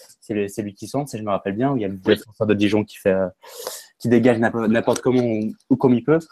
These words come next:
Speaker 1: Donc non, non, Aurier Kurzawa qui ont une sale attitude et, et, et c'est dommage que, que Rabiot est un petit peu dans la continuité avec son ballon,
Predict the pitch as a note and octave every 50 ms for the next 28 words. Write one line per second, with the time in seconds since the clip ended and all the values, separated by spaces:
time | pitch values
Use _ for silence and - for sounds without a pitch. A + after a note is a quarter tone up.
0 | - - - - _ _ - A#2 B2 A#2 - C3+ D3+ D#3 D#3+ D#3+ D#3+ D#3+ D#3 C3+
1 | B2 A#2+ A#2 A#2 - A#2+ A2 A2 A#2 A#2 B2 B2+ B2+ - A2+ G#2 F#2+ - - A#2
2 | G#2+ G#2 G#2+ - A2+ G#2+ - - C#3 D3 D3+ C3 A#2 G#2+ G2+ G2 F#2+ F#2+ F#2+ F#2+
3 | F#2+ F#2 F#2+ - - - B2 B2+ - C3+ A#2 - B2+ A2 A2+ A2+ A#2+ B2+ C3 B2
4 | - - A#2+ G#2+ G#2 G2+ G2+ G2+ G#2 G2+ - A#2 G#2+ G2 G#2+ G#2+ A#2+ B2+ A#2+ A2+
5 | G#2+ A2 A2 G#2+ G#2+ - - - B2 A#2 A2+ G#2+ G#2 G#2 - - - - - A2
6 | G2+ - B2 A#2 A2 - - G#2+ G#2 G#2 G#2 G#2+ G#2 G2+ G2+